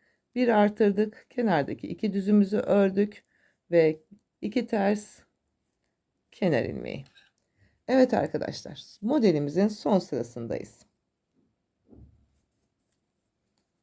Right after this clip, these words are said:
İkinci modelimiz ve arka yüzü son sırasındayız. İki düzümüzü ördük. Bir,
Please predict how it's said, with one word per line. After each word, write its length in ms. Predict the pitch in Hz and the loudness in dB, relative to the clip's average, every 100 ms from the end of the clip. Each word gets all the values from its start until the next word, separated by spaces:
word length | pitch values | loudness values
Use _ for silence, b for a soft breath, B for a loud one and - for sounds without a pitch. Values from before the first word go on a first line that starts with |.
| _ _ - | _ _ -8
İkinci 420 | 226 233 214 185 | -4 2 4 4
modelimiz 680 | 156 139 131 156 240 - 202 | 0 0 -2 -2 -4 -8 -6
ve 160 | 214 220 | -4 -2
arka 320 | - 208 208 233 | 0 0 2 0
yüzü 340 | 220 196 226 | 0 -2 -4
son 320 | 220 - 175 | -4 -4 -2
sırasındayız. 840 | 143 - - - - 127 - - _ _ _ _ _ _ | -4 -10 -16 -14 -14 -12 -12 -16 _ _ _ _ _ _
İki 240 | 233 302 214 | 0 4 4
düzümüzü 460 | 165 156 143 139 | 2 0 -2 -4
ördük. 600 | - 156 127 - - - _ _ _ - | 0 2 2 -4 -20 -20 _ _ _ -4
Bir, 500 | 170 156 190 - | 2 4 2 -2